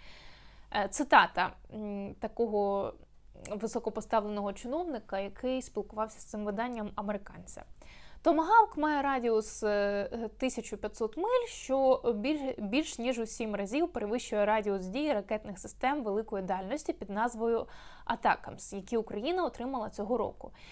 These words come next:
І Сполучені Штати надіслали лише обмежену кількість таких, заявили високопосадовці С Ш А. Ну, а що ж чекали наші західні союзники, американці, від Зеленського? Справа в тому, що тут описується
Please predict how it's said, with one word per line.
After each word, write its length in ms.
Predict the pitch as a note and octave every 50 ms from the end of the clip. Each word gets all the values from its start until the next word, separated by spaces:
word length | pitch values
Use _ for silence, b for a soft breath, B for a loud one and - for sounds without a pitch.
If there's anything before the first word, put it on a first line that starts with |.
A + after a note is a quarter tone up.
| B B B
І 60 | B3
Сполучені 440 | - - B3 B3+ A#3 A3 - G3+ F#3
Штати 380 | F#3 - - D#4 E4+ G4 - F4+
надіслали 540 | D4+ D4 C#4 C#4 C4+ - C#4 C4+ C4 B3+
лише 240 | G3+ G3 G#3 - D#4
обмежену 520 | F4 F4 E4 B3+ A#3 G3+ G3+ G3 F3+ F3+ F#3
кількість 420 | - - F#3 F#3 - E3 - -
таких, 300 | - F#3 - A#3+ D4+ E4+ - - - -
заявили 540 | F#3 F3 F3 F3 F3+ F#3+ A#3 C#4+ C#4 C4 -
високопосадовці 1000 | G#3 F#3+ G#3 A#3 - - - - G3 F#3 - F#3+ - - G#3 F#3+ G3+ G3+ - - F#3
С 140 | - -
Ш 180 | G3+ - - -
А. 140 | D#3 - - - - - - - - - - - - - - - b b b b b b b b b b b b
Ну, 340 | - A#3+ C4 D4 D#4 C#4+ - - - - - - - - - -
а 120 | A#3 A#3+
що 280 | - - - - F#4 G#4+
ж 160 | G#4+ - -
чекали 500 | - E4+ E4+ - D#4 C#4 B3 G3+ - F3+
наші 320 | F3+ G3 A3 G#3+ - A3
західні 500 | G3 G#3+ G#3 G#3 - G#3 G3 G#3 F#3+ F#3
союзники, 600 | F3+ - C4 D#4 F#4+ G#4 G4+ F4+ D#4 - - A3 -
американці, 640 | A3 G3+ G3+ G3+ G3+ F#3+ - C4 D4 D#4 D4 - A3
від 160 | G3+ G#3+ A3
Зеленського? 760 | A3+ G#3+ G#3+ - - - - - - - - G#3+ G3 F#3+ - - B B B B B B B B B B B
Справа 300 | B - - E4+ F#4 F4+
в 40 | E4
тому, 260 | - F#4 G4 G#4 G4
що 280 | - - - C4+ C4 B3+
тут 280 | B3+ - D#4+ D#4+ - -
описується 920 | - A#3 A#3+ - D#4 E4+ D#4+ - C4+ A3 G#3+ G#3+ - - G#3 G3+ G3+